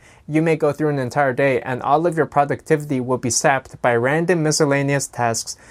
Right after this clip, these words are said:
that normally another person like your parent would be taking care of for you, but now since you've decided to become all independent and live by yourself, you have to be the one paying the internet utility bills, taking out the garbage, taking your car in for an oil change, cooking, washing dishes.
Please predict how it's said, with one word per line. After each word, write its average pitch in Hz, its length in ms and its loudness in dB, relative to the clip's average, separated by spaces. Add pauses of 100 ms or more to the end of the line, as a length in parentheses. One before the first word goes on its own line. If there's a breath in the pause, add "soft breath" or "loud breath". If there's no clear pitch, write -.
(220 loud breath)
that 147 160 0
normally 180 420 2
another 143 360 0
person 135 340 -2
like 123 180 -2
your 120 100 -2
parent 160 280 0
would 135 160 -2
be 135 100 0
taking 135 320 -4
care 185 220 2
of 156 120 0
for 131 280 0
you, 123 220 0
but 127 180 0
now 156 200 2
since 139 280 -2
you've 135 160 -2
decided 143 460 0
to 127 80 -2
become 123 480 -4
all 135 240 2
independent 143 760 0
and 135 140 -4
live 143 200 0
by 139 140 2
yourself, 143 420 0 (380 loud breath)
you 202 200 2
have 180 220 0
to - 80 -4
be 156 140 2
the 151 120 2
one 139 260 0
paying 147 300 -2
the 147 200 0
internet 131 360 -2
utility 123 560 -2
bills, 82 340 -6
taking 156 300 0
out 156 180 -2
the 139 80 0
garbage, 123 600 0
taking 160 320 0
your 139 120 4
car 139 240 0
in 135 200 -2
for 131 120 2
an 120 100 -2
oil 120 300 0
change, 123 400 -4 (140)
cooking, 143 400 0
washing 127 380 2
dishes. 135 420 0